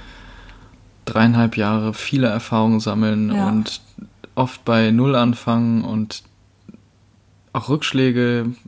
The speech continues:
Speaker 1: hinnehmen und anknüpfen. Es
Speaker 2: Neue
Speaker 1: wird ja dauernd
Speaker 2: Lösungen
Speaker 1: erwartet, genau, es wird
Speaker 2: finden.
Speaker 1: dauernd erwartet, neue Lösungen zu
Speaker 2: Ja.
Speaker 1: finden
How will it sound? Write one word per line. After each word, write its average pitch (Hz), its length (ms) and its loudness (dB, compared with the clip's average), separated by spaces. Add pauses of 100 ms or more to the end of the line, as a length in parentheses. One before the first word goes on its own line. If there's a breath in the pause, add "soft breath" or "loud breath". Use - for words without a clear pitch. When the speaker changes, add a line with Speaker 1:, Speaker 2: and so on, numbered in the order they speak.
(120)
Speaker 1:
hinnehmen 123 680 4
und 110 400 -4 (580 loud breath)
anknüpfen. 131 760 0
Es 123 140 0
Speaker 2:
Neue - 80 -2
Speaker 1:
wird - 100 0
ja - 80 6
dauernd 135 240 4
Speaker 2:
Lösungen 233 180 4
Speaker 1:
erwartet, 240 280 2
genau, 226 140 4
es 117 140 0
wird 226 80 2
Speaker 2:
finden. - 80 4
Speaker 1:
dauernd 123 220 4
erwartet, 120 420 -2
neue 127 200 2
Lösungen 123 420 0
zu 123 140 -12
Speaker 2:
Ja. 214 220 0
Speaker 1:
finden 117 340 0